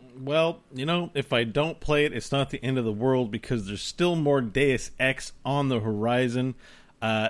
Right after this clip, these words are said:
there's a new trailer for the, um, Deus Ex Mankind Divided upcoming game from Eidos Montreal. Uh, and I guess in association with Square Enix, I'm not sure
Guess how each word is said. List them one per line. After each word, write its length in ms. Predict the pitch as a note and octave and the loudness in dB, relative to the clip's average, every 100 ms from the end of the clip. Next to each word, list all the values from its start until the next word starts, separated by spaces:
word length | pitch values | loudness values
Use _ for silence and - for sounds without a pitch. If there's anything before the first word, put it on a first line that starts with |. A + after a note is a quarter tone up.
| - | 0
there's 220 | B2 A#2 | 2 2
a 60 | A#2 | 0
new 420 | A#2+ C3 D#3+ D#3 | 0 0 0 -2
trailer 540 | - F3 C#3 E3+ E3 | -4 -4 -2 -2 -2
for 320 | C#3+ - C3 | -4 -2 0
the, 340 | A2+ A#2 A2 A2 | 0 0 -2 -2
um, 460 | G#2+ G#2 G2+ G2 G2 | -4 -4 -4 -6 -4
Deus 320 | A#2 A#2+ - | -2 0 0
Ex 220 | A#2+ - | -2 -2
Mankind 680 | A2 A#2 A#2+ A2+ C3+ B2 B2 | -4 -2 -2 -2 -2 0 0
Divided 520 | A2+ G#2 A2 B2 C3+ - | -2 -2 0 0 -2 -4
upcoming 560 | A2+ - - B2+ B2 A2+ | -8 -8 -4 -2 -2 -2
game 380 | A2+ A#2 C#3 D3+ | -2 -2 -4 -6
from 520 | - G2+ G2 F#2 - _ | -6 -6 -6 -8 -12 _
Eidos 460 | G#2 G#2+ A2 A2 - | -6 -2 -2 -4 -8
Montreal. 720 | G#2+ G#2+ - A#2 G#2 A2+ D#3+ - - - - - - | -8 -8 -4 -4 -4 -6 -10 -14 -20 -20 -20 -20 -4
Uh, 340 | A2 A2 G#2+ - | 0 2 0 -2
and 260 | A#2+ A#2 | -2 0
I 40 | A2 | 0
guess 300 | G2 - - | -2 -6 -10
in 100 | G#2+ | -10
association 520 | G2 G2+ F#2 F#2 - F2+ | -8 -8 -6 -6 -8 -10
with 60 | |
Square 280 | - - F2+ | -10 -8 -8
Enix, 320 | F2+ F2+ - | -8 -10 -10
I'm 80 | F#2+ | -10
not 180 | F#2 - | -10 -10
sure 320 | - F#2 | -10 -8